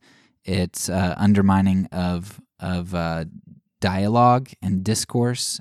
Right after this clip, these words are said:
and, and objective knowledge. Like, that's, that's a big problem. Like, that's a, it's a huge problem. And they, they overemphasize things and, and take things to extremes. I get that. But what I find from my conservative community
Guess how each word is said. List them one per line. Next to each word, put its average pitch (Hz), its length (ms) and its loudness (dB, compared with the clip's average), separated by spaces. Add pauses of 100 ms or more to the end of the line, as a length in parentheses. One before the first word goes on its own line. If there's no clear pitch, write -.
(120)
and, 87 400 -4
and 92 160 -2
objective 98 560 -2 (580)
knowledge. 117 640 2 (460)
Like, 104 160 0
that's, - 480 0
that's 120 180 -2
a 107 40 0
big 104 180 2
problem. - 480 -4 (420)
Like, 98 120 -2
that's 101 160 -2
a, 85 260 -4
it's - 160 -10
a 73 40 -8
huge 185 320 0
problem. - 440 -6 (120)
And 101 220 0
they, 104 300 4
they 98 520 0
overemphasize 107 800 0
things 95 420 0
and, 87 200 -4
and 92 160 0
take 113 200 -2
things 98 200 2
to 98 100 -2
extremes. - 540 -6 (160)
I 110 100 2
get 110 240 2
that. - 200 -8 (960)
But 110 320 2
what 131 140 6
I 147 100 8
find 131 380 4
from 123 100 0
my 113 160 4
conservative 104 520 0
community 107 600 2